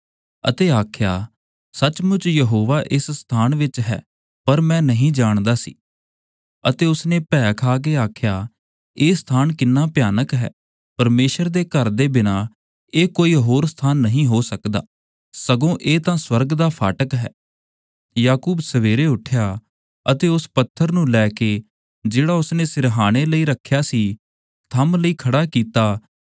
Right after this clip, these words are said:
ਅਤੇ ਉਸ ਉੱਤੇ ਤੇਲ ਡੋਲਿਆ। ਉਸਨੇ ਉਸ ਸਥਾਨ ਦਾ ਨਾਮ ਬੈਤੇਲ ਰੱਖਿਆ,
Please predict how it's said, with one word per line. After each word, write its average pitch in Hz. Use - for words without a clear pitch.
ਅਤੇ 139
ਉਸ 156
ਉੱਤੇ 160
ਤੇਲ 123
ਡੋਲਿਆ। 110
ਉਸਨੇ 175
ਉਸ 170
ਸਥਾਨ 123
ਦਾ 151
ਨਾਮ 151
ਬੈਤੇਲ 120
ਰੱਖਿਆ, 107